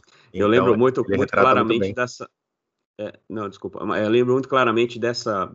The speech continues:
Speaker 1: é, ao, ao descrever ali todas as, né, toda a, a casta ali dos nobres e tal, é, a, a influência francesa na educação, nos modos daquela
Speaker 2: Incrível,
Speaker 1: época,
Speaker 2: né?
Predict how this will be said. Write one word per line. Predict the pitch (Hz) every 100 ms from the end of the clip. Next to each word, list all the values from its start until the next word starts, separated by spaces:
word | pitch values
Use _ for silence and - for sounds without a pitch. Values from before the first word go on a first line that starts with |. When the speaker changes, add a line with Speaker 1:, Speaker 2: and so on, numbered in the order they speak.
| -
Speaker 1:
é, | 82 104 52 50
ao, | 50 107 113 95 98 -
ao | - 92 98 82
descrever | 107 - 101 95 104 95
ali | 90 101
todas | 101 101 98
as, | 95 92 - - - - - -
né, | 110
toda | 110 110 110
a, | 92 98 92
a | - -
casta | - - 110 104 -
ali | 101 101
dos | 98
nobres | 92 104 110 92 92
e | 95
tal, | - 113 120 _ _ _ _ - - -
é, | 98 101 95 92 - 76 - -
a, | - 101 101 101 107
a | 113
influência | 117 117 113 123 127
francesa | 113 135 127 - 127 139 107 98
na | 92 104
educação, | 104 107 104 90 - 107 120 117
nos | 104 98
modos | 98 104 117 101 95
daquela | 95 101 98 98
Speaker 2:
Incrível, | 104 107 98 95
Speaker 1:
época, |
Speaker 2:
né? | 101